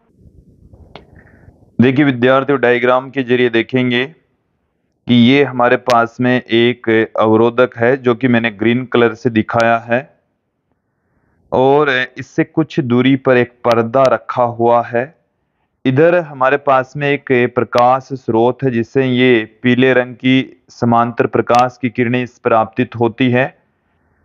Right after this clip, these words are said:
तो हम ये मानते हैं कि जितना, अ, बड़ा अवरोधक है, अवरोधक का जो आकार है उसी आकार का ही उसकी छाया बननी चाहिए,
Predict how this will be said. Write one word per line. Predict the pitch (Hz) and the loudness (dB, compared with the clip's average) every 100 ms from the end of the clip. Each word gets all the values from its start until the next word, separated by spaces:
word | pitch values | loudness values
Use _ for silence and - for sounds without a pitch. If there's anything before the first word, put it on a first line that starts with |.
| _ _ _ _ | _ _ _ _
तो | 143 | -2
हम | 113 135 180 | 0 0 2
ये | 170 165 | 2 2
मानते | 131 127 135 127 | 0 0 -2 -6
हैं | 147 147 139 | -4 -4 -4
कि | 135 | -6
जितना, | 113 120 - 139 143 151 151 | -4 -4 -4 -4 0 2 2
अ, | 147 117 | 0 -2
बड़ा | 123 117 107 120 131 | -2 -2 0 2 2
अवरोधक | 135 117 117 120 123 131 131 | 0 0 2 0 0 -2 -2
है, | 123 139 - - | -4 -4 -6 -4
अवरोधक | 120 127 135 131 131 _ _ | 0 2 0 0 -4 _ _
का | - 135 | 0 0
जो | 131 135 | 2 0
आकार | 107 - 117 123 135 | 0 0 0 2 0
है | 127 135 - - | -4 -10 -10 -10
उसी | 127 - 156 | -8 -4 0
आकार | 131 123 - 117 127 131 | 0 0 0 2 2 -2
का | - 117 | -2 -2
ही | 113 120 139 110 110 _ _ _ _ _ _ | -2 -2 -2 -2 -6 _ _ _ _ _ _
उसकी | 123 - - 139 | -8 -6 -2 -2
छाया | - 127 120 135 | -2 0 2 2
बननी | 123 120 123 131 | 0 -4 -4 -12
चाहिए, | - 123 127 165 | -4 -2 -2 -4